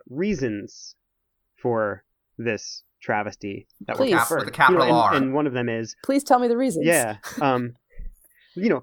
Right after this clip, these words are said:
Speaker 1: when one of them is, "Well, the women race shorter." Yeah, they, but they race, you know, seventy percent the time, not seventeen point four percent
Speaker 3: Yep.
Speaker 1: the time. Um, uh, so I'm actually kind of interested in, in <laughs> going through some of the reasons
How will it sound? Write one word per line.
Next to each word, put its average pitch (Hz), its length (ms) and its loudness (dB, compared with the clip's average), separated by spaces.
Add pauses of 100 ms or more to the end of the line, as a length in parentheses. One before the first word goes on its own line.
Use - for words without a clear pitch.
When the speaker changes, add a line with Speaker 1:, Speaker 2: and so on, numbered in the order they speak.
Speaker 1:
when 180 180 0
one 208 120 2
of 180 60 0
them 165 100 0
is, 143 140 -2
"Well, 143 80 0
the 135 80 -2
women 135 240 0
race 120 160 -4
shorter." 123 340 -2
Yeah, 131 260 -6
they, 131 200 -4 (100)
but 127 240 -6
they 123 140 -2
race, 120 400 -6
you 135 100 -6
know, 113 80 -8
seventy 113 380 -6
percent 139 440 -10
the - 60 -14
time, 113 320 -8
not 113 260 -8
seventeen 107 640 -8
point 101 240 -12
four 117 280 -8 (320)
percent 107 300 -10
Speaker 3:
Yep. - 0 - (380)
Speaker 1:
the 107 80 -8
time. - 400 -12 (1000)
Um, 110 400 -4 (920)
uh, 131 240 0
so 156 240 2
I'm 165 100 -2
actually 190 300 -2
kind 160 160 -2
of 131 60 -6
interested 151 320 -6
in, 123 180 -4
in 127 180 -6
<laughs> - 0 -
going 135 420 -2
through 170 460 -2
some 131 220 -4
of 113 80 -4
the 113 80 -4
reasons 107 640 -6